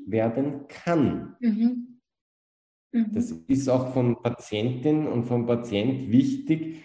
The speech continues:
Speaker 1: dieses Verständnis einzufordern und einfach eine klare Sprache zu sprechen, damit nicht die Erwartungshaltung entsteht, alles wird gut, sondern, hey,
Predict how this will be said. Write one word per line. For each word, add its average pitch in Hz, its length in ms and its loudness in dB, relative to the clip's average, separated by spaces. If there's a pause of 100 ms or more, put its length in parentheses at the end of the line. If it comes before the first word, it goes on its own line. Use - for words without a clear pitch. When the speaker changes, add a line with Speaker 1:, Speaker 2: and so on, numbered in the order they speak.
(160)
Speaker 1:
dieses 127 280 0
Verständnis 113 880 -2
einzufordern 135 960 0
und 117 140 0
einfach 110 320 -2
eine 110 240 -6
klare 95 680 -4
Sprache 80 840 -8
zu 120 140 -4
sprechen, 104 880 -4 (340)
damit 120 400 2
nicht 143 400 4
die 143 80 2
Erwartungshaltung 98 1080 -2
entsteht, 98 580 -4
alles 95 460 0
wird 98 280 2
gut, 135 480 6 (640)
sondern, 143 680 4 (460)
hey, - 600 -2